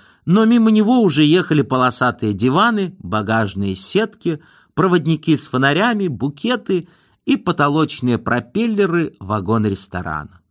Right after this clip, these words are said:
Уезжал банкет с шампанским вином со старым и новым венгерским, из рук вырвались клецки из дичи и унеслись в ночь. Фрикандо,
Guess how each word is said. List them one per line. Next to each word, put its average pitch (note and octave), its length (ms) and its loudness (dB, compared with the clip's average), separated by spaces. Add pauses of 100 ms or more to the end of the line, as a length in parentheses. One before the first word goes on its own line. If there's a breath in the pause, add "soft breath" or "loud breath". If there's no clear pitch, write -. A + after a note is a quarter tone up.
(200)
Уезжал D3+ 640 2
банкет C#3+ 960 0
с - 40 -20
шампанским A#2+ 920 -2
вином A2+ 400 0
со G2 220 -6
старым G2 500 -6
и - 180 -10
новым F#2 380 -6
венгерским, C#3+ 840 -6 (580 soft breath)
из F#3+ 240 2
рук B3 340 2
вырвались D#3+ 720 2
клецки C3+ 580 0
из G#2 380 -4
дичи F#3 640 -4 (260)
и G3 140 0
унеслись G#2+ 800 -2
в E2 180 -14
ночь. - 580 -18 (460)
Фрикандо, A2+ 960 -2